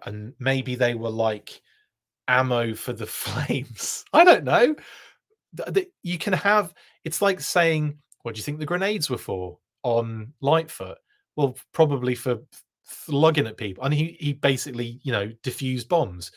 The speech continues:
But he had some grenades to chuck at will. So, you know, it's like that, isn't it? It's like, I just thought they were additional things. I don't know why I'm giving, I don't know why I'm trying to justify my ex-, my ridiculousness. It was a terrible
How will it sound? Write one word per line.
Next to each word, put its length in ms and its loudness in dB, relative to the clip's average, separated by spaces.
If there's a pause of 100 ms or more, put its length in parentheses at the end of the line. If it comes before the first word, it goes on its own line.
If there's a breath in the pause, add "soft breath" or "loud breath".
(300 loud breath)
But 80 2
he 40 8
had 120 6
some 140 -2
grenades 480 -2 (160)
to 100 -14
chuck 320 -2
at 80 -4
will. 400 2 (320 soft breath)
So, 640 4 (100)
you 100 2
know, 100 6
it's 200 -2
like 280 -2
that, 220 2
isn't 100 -6
it? 160 -4
It's 160 -10
like, 200 -4 (140)
I 80 0
just 180 -6
thought 120 -8
they 100 -4
were 180 -4 (120)
additional 640 -6
things. 540 -8 (560 soft breath)
I 240 6
don't 260 2
know 100 -4
why 140 2
I'm 100 -4
giving, 240 -4
I 100 0
don't 140 2
know 60 0
why 60 2
I'm 100 0
trying 360 -2
to 520 -4
justify 460 -4
my 160 0
ex-, 240 -8
my 420 -2
ridiculousness. 920 -8
It 140 -6
was 180 -2
a 40 -4
terrible 920 -4